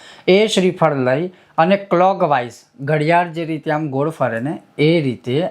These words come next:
આપણે એ શ્રીફળને ઘરના ખૂણે ખૂણેથી વારવાનું, આ રીતે આમ હાથમાં લઈને ગોળ ફેરવવાનું એક, ત્રણ, પાંચ કે સાત વાર ઘરના ખૂણે ખૂણેથી, વ્યક્તિઓ ઉપરથી નહીં, ખાલી ઘરના ખૂણે ખૂણેથી,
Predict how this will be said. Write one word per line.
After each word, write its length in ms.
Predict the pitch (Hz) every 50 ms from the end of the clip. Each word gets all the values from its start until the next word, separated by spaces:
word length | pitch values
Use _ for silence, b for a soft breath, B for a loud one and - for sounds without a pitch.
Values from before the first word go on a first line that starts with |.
| - -
આપણે 320 | 135 131 - - 139 143
એ 300 | 135 - - 151 175 190
શ્રીફળને 1000 | 190 190 - 123 117 107 - - 120 117 110 107 110 110 113 120 131 160 196 196 B B B B B B B B B B
ઘરના 680 | 147 135 123 - 151 165 160 156 160 170 175 185 202 208
ખૂણે 520 | 208 - - - 160 156 156 170 190 196
ખૂણેથી 720 | 196 - - 160 156 156 160 160 160 - - 165 175 185
વારવાનું, 720 | 175 151 147 131 131 131 139 143 156 160 156 175 202 214 -
આ 140 | - 139 139
રીતે 280 | 143 147 135 - 147
આમ 140 | 143 147 147 -
હાથમાં 360 | 135 127 - - 139 139 143
લઈને 280 | 143 143 143 147 151 156
ગોળ 280 | 139 123 131 135 139
ફેરવવાનું 720 | 135 - 143 139 135 143 143 143 147 151 165 185 202 196 _ _ _ _ _ _ _ _
એક, 280 | 139 151 151 151 - _
ત્રણ, 200 | 143 135 147 151
પાંચ 320 | 139 - 127 127 135 135 - -
કે 100 | 147 139
સાત 400 | 135 - - 135 113 113 - 104
વાર 220 | 98 98 92 95 - - _ -
ઘરના 380 | 143 135 170 165 160 175 175 180
ખૂણે 280 | - 151 147 139 131
ખૂણેથી, 380 | 131 - 131 127 127 131 175 175
વ્યક્તિઓ 580 | 160 135 131 165 165 - - _ - 208 202 196
ઉપરથી 420 | 190 190 190 196 175 160 175 170
નહીં, 180 | 151 143 131 -
ખાલી 260 | 143 139 143 170 180
ઘરના 360 | 165 151 131 123 127 147 170
ખૂણે 300 | 170 - 160 143 117 101
ખૂણેથી, 560 | 98 - 104 104 101 101 - 113 110 113 117